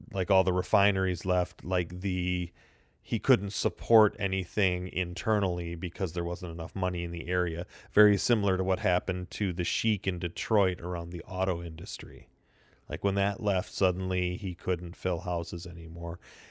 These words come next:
and got to the point where he couldn't pay. So it was like,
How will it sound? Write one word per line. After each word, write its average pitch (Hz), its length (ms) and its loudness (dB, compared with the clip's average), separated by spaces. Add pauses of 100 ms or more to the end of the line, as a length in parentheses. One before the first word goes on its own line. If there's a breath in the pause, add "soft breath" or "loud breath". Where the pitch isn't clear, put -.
(140 soft breath)
and 110 500 4 (160)
got 104 220 6
to 101 80 -2
the 95 60 0
point 95 260 2
where 98 100 -2
he 92 60 -4
couldn't 92 320 -2
pay. 87 480 2
So 87 180 -2
it 80 40 -4
was 85 200 -2
like, 87 240 0